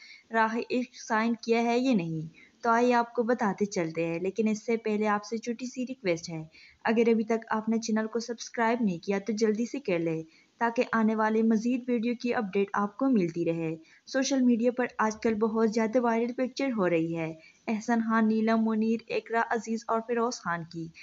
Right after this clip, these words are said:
जी हाँ, बिल्कुल ऐसे ही है। नीलम मुनीर और एहसन खान ने राह इश्क साइन किया है और बहुत जल्द हमें हर पल जियो पर देखने को मिलेगा। बाकी आप क्या चाहते हैं कि नीलम मुनीर का पेयर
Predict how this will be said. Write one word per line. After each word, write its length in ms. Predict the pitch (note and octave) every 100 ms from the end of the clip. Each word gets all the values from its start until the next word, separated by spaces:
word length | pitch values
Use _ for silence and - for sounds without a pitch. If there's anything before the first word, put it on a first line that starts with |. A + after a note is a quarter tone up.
| - -
जी 180 | G#3 B3
हाँ, 200 | A#3+ B3+
बिल्कुल 380 | A#3+ B3 B3+ C4+ -
ऐसे 300 | F3 E3 F3
ही 160 | E3+
है। 260 | E3+ E3 E3 _ -
नीलम 320 | A#3 B3+ C4+ C4+
मुनीर 400 | C4 B3+ C4 -
और 180 | C#4 -
एहसन 380 | A3+ - B3+ B3+
खान 320 | A3+ A3 A3
ने 140 | A#3+
राह 220 | A#3+ A3+
इश्क 400 | B3 - B3+ - -
साइन 380 | - F#3+ A3 A#3
किया 260 | F#3 E3+
है 360 | E3 E3 D#3+ D#3+ - A#3
और 80 | B3
बहुत 360 | C4 B3 B3+ G#3
जल्द 260 | B3 B3
हमें 340 | B3 C4 C4 - _ _ _ -
हर 120 | C4+
पल 200 | C4+ D4+
जियो 220 | B3+ C4
पर 200 | C4 D4 A#3
देखने 340 | F#3+ F#3+ A#3
को 140 | B3+ C#4
मिलेगा। 460 | F#3 E3+ E3 E3+ D#3+ D#3+ - -
बाकी 320 | A3 B3+ B3+ C4+
आप 200 | C4+ C4+
क्या 200 | C4+ D4
चाहते 380 | D4 F#3 F3+ F#3
हैं 180 | G3 G#3
कि 140 | G#3 A3+
नीलम 280 | A3+ A#3
मुनीर 320 | A3+ A3+ A#3 A3
का 60 | A#3+
पेयर 240 | A#3+ A#3+